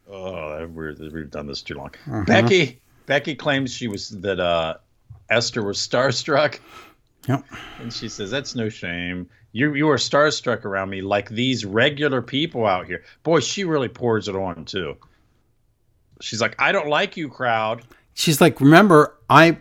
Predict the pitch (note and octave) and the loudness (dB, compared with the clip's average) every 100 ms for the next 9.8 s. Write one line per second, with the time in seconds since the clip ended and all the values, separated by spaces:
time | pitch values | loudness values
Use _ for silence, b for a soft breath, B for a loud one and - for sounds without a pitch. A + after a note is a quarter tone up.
0 | _ _ _ - D3+ E3+ E3 C3+ D3+ D3 | _ _ _ 0 4 8 8 8 4 4
1 | C3+ C#3 B2+ D3 D3 C#3 E3 E3 F3+ F#3+ | 6 6 4 4 6 6 4 6 6 4
2 | - B B B - G3+ G3+ C3+ - - | 0 B B B 6 10 10 8 0 -6
3 | - _ - B2 G#2 - C#3+ B2 A2+ F3+ | -16 _ 0 2 4 6 6 6 8 8
4 | F3+ G#2 F#2+ - _ A2+ G#2 F3+ A#3 C#3+ | 6 2 -4 -14 _ -6 4 8 8 8
5 | C#3+ - _ _ _ - A#2 A#2+ F#3 G3 | 6 4 _ _ _ -6 -4 4 8 8
6 | - C#3 G2 F2 _ _ B2 G2+ C3 D#3+ | 8 2 2 -4 _ _ -8 2 4 6
7 | G3+ G#3 - G3+ G3 D#3+ F#3+ D3+ A#2+ - | 6 2 2 4 6 6 6 6 6 0
8 | - _ - A2 - F3+ E3+ - D3+ C3 | -16 _ -6 -2 0 0 0 6 8 8
9 | A#2 G2+ G#2 - C3 D3+ G2 F#2 | 6 0 -4 0 4 4 4 -6